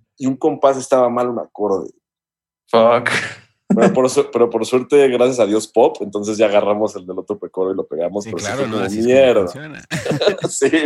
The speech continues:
Speaker 1: sí, sí. Em, y pues ya de ahí, de ahí yo termino, o sea, me salgo del estudio.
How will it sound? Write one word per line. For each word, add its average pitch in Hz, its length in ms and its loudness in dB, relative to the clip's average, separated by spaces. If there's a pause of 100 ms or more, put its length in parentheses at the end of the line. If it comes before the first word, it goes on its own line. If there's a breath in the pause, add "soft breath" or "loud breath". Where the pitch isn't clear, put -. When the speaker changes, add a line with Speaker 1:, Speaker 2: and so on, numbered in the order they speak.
Speaker 1:
sí, 117 160 -4
sí. 107 280 -8 (580 loud breath)
Em, 98 640 0 (1120)
y - 80 -10
pues 156 180 0
ya 190 180 6
de 214 60 4
ahí, 175 240 2
de 147 140 0
ahí 165 160 2
yo 185 140 2
termino, 160 800 2
o - 80 -14
sea, 113 120 -2
me 110 120 -2
salgo 123 300 4
del 127 140 2
estudio. 135 680 -2